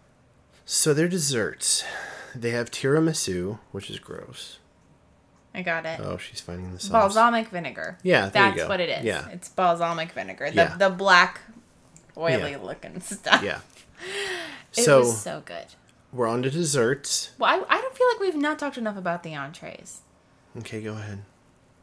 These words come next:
Speaker 2: The chicken brine is really good.
Speaker 1: It's really good, and they give you so much pasta.
Speaker 2: It's a
Speaker 1: on the
Speaker 2: lot
Speaker 1: side.
Speaker 2: of pasta, and it,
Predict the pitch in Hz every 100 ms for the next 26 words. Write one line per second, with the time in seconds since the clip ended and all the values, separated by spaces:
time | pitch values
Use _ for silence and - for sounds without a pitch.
0 | _ - 277 466 508 494 415 403 427 370
1 | - - - 285 294 277 226 214 202 170
2 | - 147 190 175 156 156 156 151 143 151
3 | 139 147 143 - - - - - - -
4 | - - - - - - _ 247 269 -
5 | 349 294 254 233 233 226 - 190 175 -
6 | 175 165 - 196 190